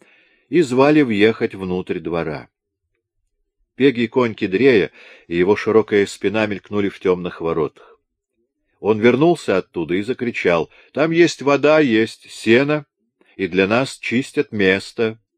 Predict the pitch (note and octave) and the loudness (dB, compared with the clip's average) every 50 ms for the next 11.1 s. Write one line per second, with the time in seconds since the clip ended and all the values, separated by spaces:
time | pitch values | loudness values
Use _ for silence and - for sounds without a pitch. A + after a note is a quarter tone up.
0 | _ _ _ _ _ _ _ _ _ _ _ _ _ _ - D#2+ D2+ D#2 D#2 - | _ _ _ _ _ _ _ _ _ _ _ _ _ _ -14 -8 -6 -6 -6 -2
1 | - G2+ G2+ F#2+ - - F#2 F2 D#2+ D2 E2+ E2 D#2+ E2 G2 F#2+ - - - - | -2 -4 -4 -4 -6 -2 -2 -2 -2 -4 -6 -6 -4 -4 -4 -6 -6 -12 -18 -20
2 | - - F2 F2 G2+ A2 - - A#2+ C3 C3 - _ - - _ _ _ - F2 | -14 -6 0 0 0 0 0 -4 -8 -8 -8 -10 _ -20 -20 _ _ _ -8 -6
3 | D#2 D#2 F2 G2 F#2+ - - - - E2+ - - - - - G2 F#2 - - - | -4 0 0 0 0 -2 -4 -10 -10 -10 -10 -10 -16 -8 -8 -8 -8 -8 -10 -8
4 | F#2 D#2+ - - - - E2+ E2 G2 A#2 C3+ C#3+ A#2+ A2 G#2 G2 - - - - | -8 -8 -8 -8 -4 -4 -4 -2 0 -2 -2 -2 -2 -6 -8 -8 -10 -14 -2 2
5 | G2+ A2+ B2+ C3+ B2 F#2 E2+ E2+ F2+ F#2 G2 G#2 G#2 A2 - - - - D2+ C#2+ | 4 4 4 2 -4 -10 -8 -6 -6 -4 -4 -6 -6 -6 -8 -10 -16 -16 -14 -8
6 | C#2 E2 F#2 E2 D#2 D2+ - - D#2 C#2 _ _ _ _ _ _ _ _ _ _ | -4 -4 -2 -2 -2 -4 -6 -8 -16 -20 _ _ _ _ _ _ _ _ _ _
7 | _ _ _ _ _ _ _ _ _ _ _ _ C4+ _ _ E4+ F4+ F#4 F4+ _ | _ _ _ _ _ _ _ _ _ _ _ _ _ _ _ _ _ _ _ _
8 | _ _ _ _ _ _ _ _ _ _ _ _ _ _ - F#2 G#2 - - G3 | _ _ _ _ _ _ _ _ _ _ _ _ _ _ -4 -4 -2 2 6 6
9 | G3 G3 - D3 C#3 C3 D3 E3 E3+ - C3+ A#2 G#2 E2 D#2 D#2+ F2+ F#2 F#2+ F2+ | 6 6 6 2 2 4 4 2 2 0 -2 -4 -4 -2 0 0 2 2 2 0
10 | D2+ G2 G2 - - G#2 F#2+ F#2 F2+ F#2 F#2 F2 - - - F2 E2+ F2 F2 E2+ | -2 -4 -10 -6 -4 -4 -4 -4 -4 -8 -10 -10 -10 -10 -10 -6 -4 -2 -2 -2
11 | E2 | -4